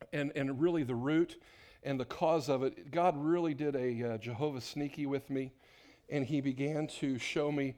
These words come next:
that really what I was struggling with was not a critical spirit. That was just the fruit of it. And so I'm gonna go into that, but I wanna, I wanna just define a critical spirit, and, uh, I'm gonna get the PowerPoint here. And,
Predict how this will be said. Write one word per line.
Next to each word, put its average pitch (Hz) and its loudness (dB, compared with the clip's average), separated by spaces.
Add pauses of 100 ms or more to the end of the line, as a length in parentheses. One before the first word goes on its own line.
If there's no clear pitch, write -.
(340)
that 143 4
really 175 4
what 156 2
I 139 6
was 120 -4
struggling 147 -2
with 131 -2
was 127 -4
not 131 0
a 120 -2
critical 123 -4
spirit. - -2 (480)
That 147 4
was 139 -2
just - -8
the 123 -6
fruit 151 0
of 107 0
it. 127 -4 (400)
And 123 -4
so 131 -2
I'm 131 -2
gonna 185 0
go 160 2
into 139 0
that, 135 2
but 147 4
I 165 6
wanna, 190 4 (100)
I - -2
wanna 196 0
just 156 -4
define 165 0
a 143 -2
critical 160 -4
spirit, 160 -4 (420)
and, 139 -2
uh, 123 0
I'm 156 -4
gonna 165 0
get 147 -6
the 127 -6
PowerPoint 147 -2
here. 139 -4 (320)
And, 156 -2